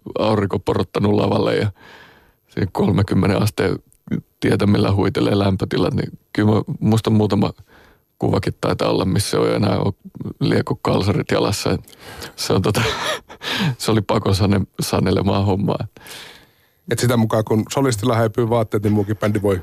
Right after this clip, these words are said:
Speaker 2: keventää.
Speaker 1: Joo. <laughs>
Speaker 2: Ää, montas pukua muuten kuluu per kiertue?
Speaker 1: No, ei, ei niitä kuulu. Mä jotenkin tykkään, että on vähän silleen nuhjunen, nuhjunen ja sillä, sillä tavalla niinku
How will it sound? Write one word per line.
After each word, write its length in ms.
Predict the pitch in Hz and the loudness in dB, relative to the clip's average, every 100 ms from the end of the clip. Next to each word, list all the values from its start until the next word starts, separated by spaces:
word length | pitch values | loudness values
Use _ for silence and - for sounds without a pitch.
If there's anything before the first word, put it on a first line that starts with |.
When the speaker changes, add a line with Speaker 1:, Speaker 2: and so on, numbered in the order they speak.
| - | -6
Speaker 2:
keventää. 760 | - 143 127 117 156 165 113 - - - 156 | -2 0 2 2 2 0 0 -4 -6 -6 -4
Speaker 1:
Joo. 100 | 143 | -4
<laughs> 580 | - - _ _ - 131 - - _ - - 117 - - - - - - - - | -6 -20 _ _ -8 -8 -10 -20 _ -20 -18 -14 -12 -12 -10 -8 -8 -10 -10 -4
Speaker 2:
Ää, 280 | 127 131 127 | 0 0 -2
montas 400 | 127 185 165 135 - | -2 0 0 -4 -4
pukua 340 | 165 156 151 127 | -4 0 0 2
muuten 280 | 123 123 | 0 0
kuluu 300 | 113 151 131 | 0 2 2
per 200 | 107 104 98 | 0 -4 -4
kiertue? 560 | 113 104 101 - - - - _ - - _ _ _ _ _ - - | -2 0 -2 -8 -10 -10 -18 _ -20 -20 _ _ _ _ _ -12 -2
Speaker 1:
No, 300 | 131 143 143 - _ _ _ _ _ - - | 0 2 -2 -6 _ _ _ _ _ -20 -6
ei, 280 | - 214 - - | 0 2 0 0
ei 220 | 226 117 | 0 2
niitä 220 | 113 104 - | 2 0 -2
kuulu. 280 | - 151 - _ - - - - - | -2 -2 -4 _ -16 -14 -16 -12 -2
Mä 140 | 117 | 2
jotenkin 420 | 110 107 104 107 - _ _ | 2 2 0 0 -4 _ _
tykkään, 400 | - 101 - 120 | -6 -4 -2 0
että 200 | 98 - - _ - | 0 -4 -18 _ -4
on 80 | 87 | 2
vähän 200 | 101 95 | 2 2
silleen 320 | - 98 98 | 2 2 2
nuhjunen, 400 | 98 101 101 95 - _ - - _ _ - 131 | 2 2 2 0 -4 _ -20 -20 _ _ -4 2
nuhjunen 500 | 143 131 113 110 113 | 4 4 4 2 2
ja 80 | |
sillä, 260 | 107 104 101 - | 2 2 0 0
sillä 280 | 101 101 98 | 0 2 2
tavalla 320 | - - 113 | 2 0 0
niinku 240 | 95 - | -2 -2